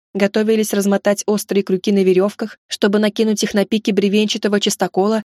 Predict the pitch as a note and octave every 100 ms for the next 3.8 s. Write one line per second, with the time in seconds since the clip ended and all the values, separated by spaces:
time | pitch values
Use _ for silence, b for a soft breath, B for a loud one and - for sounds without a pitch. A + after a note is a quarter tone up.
0 | _ - G#3+ A#3 A3+ A#3 C4 - - E3+
1 | D#3+ E3 _ _ _ _ _ - G3 G#3+
2 | A3 - G3+ A#3+ A#3 G#3+ G3+ G3 G#3+ -
3 | G#3 G3+ G3+ B3 G#3+ F3 E3+